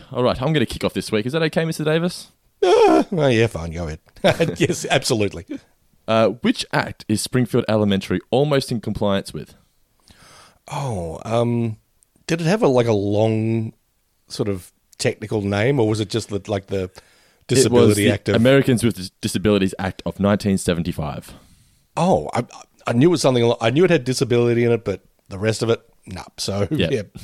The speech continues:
Speaker 2: I'm gonna take the L on that one.
Speaker 1: Zero points to G Davis. <laughs>
Speaker 2: Oh, okay then. Let's try and level this up.
Speaker 1: Mm.
Speaker 2: Fat Tony's construction company. What is its name?
Speaker 1: Ah,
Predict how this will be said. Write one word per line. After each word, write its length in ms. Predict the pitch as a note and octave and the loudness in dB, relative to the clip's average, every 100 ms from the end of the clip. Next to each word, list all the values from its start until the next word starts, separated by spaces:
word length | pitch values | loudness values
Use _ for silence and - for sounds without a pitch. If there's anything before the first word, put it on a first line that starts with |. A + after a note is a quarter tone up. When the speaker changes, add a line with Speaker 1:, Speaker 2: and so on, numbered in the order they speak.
| - - - - | -20 -20 -20 -4
Speaker 2:
I'm 100 | A#2 | 2
gonna 140 | C#3 A2+ | 4 4
take 200 | B2+ G#2 | 2 4
the 160 | G#2 | 4
L 120 | G#2 | 4
on 100 | F#2 | 2
that 140 | F2+ F#2 | -2 -4
one. 180 | G2 - - | -6 -6 -10
Speaker 1:
Zero 440 | G#2 D3 E3+ D#3+ | -2 2 4 4
points 440 | - B2+ A#2 - - | 2 0 0 -2 -10
to 300 | - F#2 E2+ _ F2+ | -6 -6 -6 _ -8
G 220 | F#2 F2 | -4 -2
Davis. 500 | D#2+ C#2 - - - - | -4 -6 -10 -8 -8 -10
<laughs> 120 | G2 - | -4 0
Speaker 2:
Oh, 680 | A3+ A#3 A3+ G#3 G3+ - - _ _ - A2 | 4 6 6 6 6 4 -4 _ _ -12 -6
okay 420 | A2 G2+ G2 F#2 | -4 -4 -4 -4
then. 180 | F#2 F#2 - _ - | -4 -8 -12 _ -10
Let's 160 | G2+ | -4
try 180 | - G2+ | 0 2
and 160 | G2 F2+ _ _ _ _ | 0 -4 _ _ _ _
level 360 | A#2 A2 G2+ G2 | -2 0 0 0
this 180 | F#2+ | -2
up. 200 | G#2+ G2 - - - - - | 0 -2 -6 -18 -20 -20 -6
Speaker 1:
Mm. 140 | E3+ | 2
Speaker 2:
Fat 180 | F#3+ - | 4 2
Tony's 380 | - G3+ F3+ C#3+ | 2 2 2 2
construction 640 | C#3+ A#2+ - E3+ - A#2+ | 0 0 2 0 2 -2
company. 500 | - G#2 F#2+ F#2 D#2+ - | 0 -2 0 -4 -6 -10
What 400 | G#2+ D3+ G3 - | -4 -4 -4 -2
is 200 | F3 E3 - | -4 -4 -4
its 260 | E3 - C3 | -4 -2 0
name? 800 | B2+ D#3 E3 D2+ G1+ G1+ - - _ _ _ _ _ - - - - - - - - _ G#2+ | 0 0 -2 -4 -8 -14 -16 -20 _ _ _ _ _ -20 -20 -20 -18 -18 -16 -18 -20 _ -2
Speaker 1:
Ah, 400 | A2 G2 D2+ | 0 0 -2